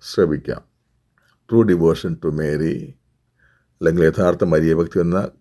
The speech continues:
ഗ്രന്ഥത്തിലെ നൂറ്റി അൻപത്തിരണ്ടാം ഖണ്ഡികയിൽ നിന്നാണിത്. തിന്മയ്ക്കെതിരെയുള്ള ഈ പോരാട്ടത്തിൽ പരിശുദ്ധ മറിയത്തോടുള്ള ഭക്തി വലിയ സഹായമാകുമെന്നാണ്,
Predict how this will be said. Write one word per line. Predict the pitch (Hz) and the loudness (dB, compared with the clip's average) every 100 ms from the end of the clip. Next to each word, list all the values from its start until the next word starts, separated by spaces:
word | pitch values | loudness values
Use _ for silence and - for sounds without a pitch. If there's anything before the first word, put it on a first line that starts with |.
| _ | _
ഗ്രന്ഥത്തിലെ | - 87 90 90 98 101 | -4 -2 2 0 2 0
നൂറ്റി | 113 107 107 - | 0 -2 -2 0
അൻപത്തിരണ്ടാം | 107 104 107 113 104 98 95 101 95 | 0 2 2 2 2 0 2 0 0
ഖണ്ഡികയിൽ | 87 82 78 73 | -4 0 0 0
നിന്നാണിത്. | 71 69 65 62 - - _ _ _ _ _ _ - | -2 -4 -6 -8 -12 -20 _ _ _ _ _ _ 2
തിന്മയ്ക്കെതിരെയുള്ള | 117 135 143 139 123 123 127 127 123 | 4 6 6 6 6 6 6 6 6
ഈ | 117 131 | 4 2
പോരാട്ടത്തിൽ | 135 104 104 110 107 110 - 113 | 2 4 6 4 4 0 0 -2
പരിശുദ്ധ | 104 98 - 120 117 | 2 0 0 0 2
മറിയത്തോടുള്ള | 110 92 101 113 113 - - 120 120 120 113 104 | 4 4 6 4 2 -4 0 2 2 2 0 2
ഭക്തി | 104 - _ 107 104 - | 0 -4 _ -2 0 0
വലിയ | 80 82 92 107 107 | 0 2 2 2 2
സഹായമാകുമെന്നാണ്, | - 90 95 95 110 120 98 92 98 90 87 85 82 82 85 | 0 -2 2 4 6 4 2 2 2 2 0 0 0 0 -2